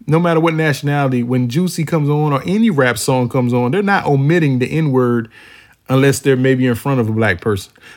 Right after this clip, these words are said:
But at home, these motherfuckers are letting it fly. Somebody just happened to be recording Tyson Fury when he was with his kids, you know what I mean? Um, and before y'all get, try to get on Tyson Fury ass, ain't nobody said shit to Fat Joe. I don't know what y'all think just 'cause he have a whole lot of black friends. Fat Joe is not black,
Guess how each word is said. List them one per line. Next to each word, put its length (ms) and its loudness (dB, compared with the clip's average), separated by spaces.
But 140 -2
at 80 4
home, 340 2
these 200 4
motherfuckers 440 -2
are 80 -2
letting 220 0
it 80 2
fly. 400 -2
Somebody 400 2
just 160 0
happened 320 0
to 60 -4
be 40 -4
recording 460 2
Tyson 280 -2
Fury 280 0
when 140 0
he 40 0
was 80 -2
with 140 -2
his 100 -4
kids, 440 0
you 60 0
know 120 0
what 80 -2
I 80 0
mean? 200 -2
Um, 580 -2
and 160 0
before 260 0
y'all 300 2
get, 580 -2
try 180 0
to 80 0
get 200 2
on 140 0
Tyson 280 0
Fury 400 2
ass, 300 0
ain't 200 2
nobody 280 2
said 240 0
shit 200 0
to 60 -10
Fat 260 0
Joe. 360 0
I 120 -4
don't 420 -2
know 80 4
what 160 2
y'all 160 0
think 320 0
just 140 -2
'cause 80 0
he 80 2
have 160 4
a 20 2
whole 160 0
lot 160 -2
of 60 -2
black 240 0
friends. 240 -2
Fat 160 0
Joe 260 -2
is 80 0
not 240 -4
black, 300 -4